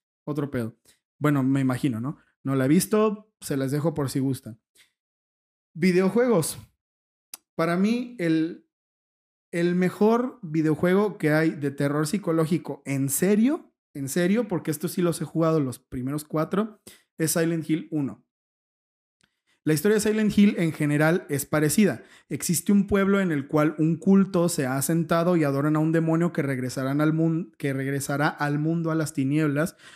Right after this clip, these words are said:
mientras que los protagonistas de las diferentes entregas tratan de sobrevivir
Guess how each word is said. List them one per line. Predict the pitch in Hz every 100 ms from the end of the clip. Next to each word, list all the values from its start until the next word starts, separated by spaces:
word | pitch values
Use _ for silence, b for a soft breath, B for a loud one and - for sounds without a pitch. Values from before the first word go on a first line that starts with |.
| B
mientras | - 156 151 156
que | 156
los | 165 160
protagonistas | 170 151 139 147 151 165
de | 151
las | 135
diferentes | 131 135 131 151 156
entregas | 147 151 147 143
tratan | 139 139 151
de | 147
sobrevivir | 143 139 147 156 160 156